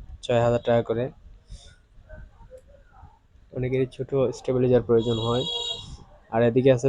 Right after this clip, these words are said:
পিয়ানো তিনশো পঞ্চাশ ওয়াট সেট, একদম বাইরের কন্ডিশন ফ্রেশ, কিন্তু ভিতরে টুকটাক রিপেয়ার হয়েছে।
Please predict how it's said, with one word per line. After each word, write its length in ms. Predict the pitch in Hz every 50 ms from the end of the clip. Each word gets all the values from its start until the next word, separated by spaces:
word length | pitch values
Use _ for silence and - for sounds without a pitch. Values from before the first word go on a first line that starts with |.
| 131
পিয়ানো 300 | - 135 135 131 127 127 123 -
তিনশো 240 | 123 120 117 - 127 123 -
পঞ্চাশ 340 | 123 120 120 113 - 120 - -
ওয়াট 140 | 127 123 120 -
সেট, 180 | - 131 135 131 - -
একদম 240 | 120 113 113 120 120 117 110 - _ _ _ _ _ _ _ _ -
বাইরের 220 | - 123 123 131 131 -
কন্ডিশন 340 | 143 139 135 131 - 143 131 123
ফ্রেশ, 240 | - 123 120 123 131 - -
কিন্তু 160 | - 131 127 131 123
ভিতরে 260 | 123 127 127 135 135 135 131
টুকটাক 300 | - 131 - - 131 120 - 123 120
রিপেয়ার 240 | 120 - 123 120 117 113
হয়েছে। 260 | 110 107 - - -